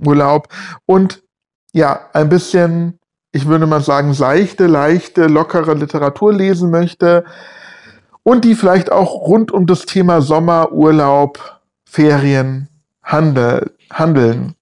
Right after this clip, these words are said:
Da habe ich euch diesmal sogar elf Bücher rausgesucht. Eigentlich suche ich ja immer so zehn Bücher heraus, aber diesmal habe ich noch ein elftes gefunden und ich kann mich leider nicht entscheiden, welches Buch ich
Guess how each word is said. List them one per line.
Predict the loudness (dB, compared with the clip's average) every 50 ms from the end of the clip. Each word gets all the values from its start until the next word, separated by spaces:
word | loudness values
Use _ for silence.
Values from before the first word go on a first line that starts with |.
| _ _ _ _ _ _ _ _ _ _ _ _ -18 -12 -6
Da | -4 -2 0
habe | 0 2 0
ich | 0 -2 -2 -4
euch | -4 -4 -2
diesmal | -4 -4 -2 -2 -2 -2 0
sogar | 0 0 0 0 -2 0 0 2
elf | 2 4 2 2 0 -4 -6
Bücher | -4 -2 0 0 0 2
rausgesucht. | 2 2 0 0 -2 -4 -8 -8 -4 0 0 0 0 -2 -6 -10 -16 -16 -16 -16 -16 -18 -18 -20 -20 -14 -6 -2
Eigentlich | 0 2 2 2 2 2 0 0 -2 -4 -4
suche | -2 -2 0 0 -2
ich | 0 0
ja | 0
immer | 2 2 2 0
so | 0 -2
zehn | -4 -2 0 0 2 2 2
Bücher | 2 0 0 0 0 0
heraus, | 2 2 0 0 0 0 2 2 2 2 0 -2 -2
aber | -2 -2 0 2 0 0
diesmal | 0 0 -2 -2 -2 0 0 0
habe | 0 0 -2 -2
ich | -2 -2
noch | 0 0
ein | 0 0
elftes | 0 0 0 0 -2 -4 -8 -8 -6 -8
gefunden | -8 -2 -2 0 0 0 -2 -2 -2 0 0 -2 -4 -8 -20 -20 -20 -18 -8 -2
und | 0 0
ich | 0 0
kann | 0 -2 -2 0
mich | 0 2
leider | 2 2 2 2 2
nicht | 0 0 -2
entscheiden, | -2 -4 -4 -2 -2 0 2 2 0 0 -2 -4 -6 -6 -8
welches | -8 -4 -2 2 2 2 2 0 -2 -4 -4 -4
Buch | -6 -6 -4 -4
ich | -6 -6 -6 -8 _